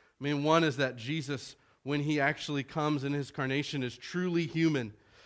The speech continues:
so that it was possible that some might mistake John the Baptist for the one to come, because Jesus is truly human.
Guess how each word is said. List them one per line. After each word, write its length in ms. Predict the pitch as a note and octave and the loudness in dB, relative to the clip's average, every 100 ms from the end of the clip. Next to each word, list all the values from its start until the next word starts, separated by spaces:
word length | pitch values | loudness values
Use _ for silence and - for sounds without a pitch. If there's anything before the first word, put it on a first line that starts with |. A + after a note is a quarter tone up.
| - _ | -20 _
so 160 | D#3+ | 0
that 140 | D3 D3 | 2 2
it 60 | |
was 160 | D#3 C#3 | 0 -2
possible 600 | - D#3+ E3 E3+ D#3+ D3+ | -6 -2 -2 -2 -2 0
that 140 | C#3 | -2
some 220 | - E3 | -2 0
might 180 | D3+ D3+ | 0 -2
mistake 600 | C#3 C3+ - D#3 D3+ C3+ | -4 -6 -2 -2 -2 -16
John 680 | G#2+ C#3 D3 D#3 C3+ B2 B2+ - _ - | -14 -2 2 2 2 -2 -6 -14 _ -10
the 80 | C3 | 0
Baptist 720 | C#3 D3 D3 A#2+ A2+ - - | 2 2 -2 -10 -10 -12 -20
for 300 | _ - D#3+ | _ 0 2
the 100 | D3 | 2
one 260 | C#3 C#3+ C#3+ | 0 0 -2
to 120 | C3+ | -4
come, 340 | - D3 B2 G2+ _ _ _ _ _ _ | -6 -6 -6 -12 _ _ _ _ _ _
because 260 | C#3 C#3 G#2+ | -10 -10 -10
Jesus 640 | - D#3+ F3+ D#3 F3 - | -6 0 0 0 -2 -4
is 380 | E3 D#3+ D#3+ D3 | 0 4 4 0
truly 420 | - F3+ E3 C#3 | -8 -6 -4 -2
human. 380 | C3 D3+ D3+ C#3 | -4 -6 -8 -14